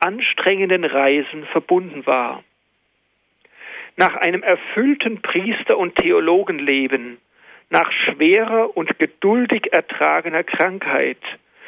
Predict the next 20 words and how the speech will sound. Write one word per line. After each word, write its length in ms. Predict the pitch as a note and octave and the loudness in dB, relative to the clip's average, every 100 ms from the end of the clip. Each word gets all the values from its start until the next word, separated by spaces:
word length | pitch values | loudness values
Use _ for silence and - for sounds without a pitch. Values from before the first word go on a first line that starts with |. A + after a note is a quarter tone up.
| - - | -20 -4
und 240 | - G3+ - | 0 0 0
nach 200 | E3+ - | -4 0
einem 260 | E3+ E3 D#3 | -2 -2 -2
gewissenhaften 1040 | D3 - C3+ - A3+ E3 G3 - - F#3+ - - | 0 2 0 -2 -4 0 0 -2 -8 -8 -8 0
Vorbereiten 880 | F3+ G3+ G3 D#3+ D#3 E3 _ E3 - | 4 4 2 0 0 0 _ -16 -2
auf 220 | D#3+ D3+ | -2 0
den 220 | - C#3+ - | -4 -4 -6
Tod 400 | - D3 D#3 F#3 - - _ _ _ _ _ _ _ _ | 0 4 4 2 -6 -14 _ _ _ _ _ _ _ _
starb 760 | - - - D3+ F3+ A3+ - | -2 0 2 2 2 -4 -8
Leo 340 | D#3+ E3 E3 F#3 | -4 0 2 2
Kardinal 480 | F3 C#3+ D3 C#3 C#3 | 0 -2 0 0 0
Schäfzig 800 | - C#3+ - - - D#3 - - - - _ | 2 0 -2 -14 -6 -6 -6 -16 -20 -20 _
am 200 | D3 C#3+ - | -2 -2 -4
achten 500 | G3 G3+ - G#3+ G3 | -2 -4 -10 -10 -2
Dezember 680 | E3 - - D#3 D#3 D#3 - | -2 -2 -2 -2 0 -2 -2
zweitausendfünf. 1040 | - D#3 D3 - D3+ - D3 - - C#3 A#2+ - - - _ _ _ _ _ _ _ - - - - | 0 0 0 -4 -6 -6 -12 -6 -4 -4 -6 -18 -18 -20 _ _ _ _ _ _ _ -18 -18 -18 0
Sein 220 | F#3 E3 - - | 0 0 -8 -2
friedvolles 720 | F#3+ C4 - - E3 D3 C3+ - - | 0 0 -2 2 2 2 -2 -8 -6
und 200 | D#3 D3+ - | -4 -4 0
gottverbundenes 920 | - - - G3+ G3 G3 F#3+ E3+ F3 | 0 0 -4 -4 0 0 0 -4 -4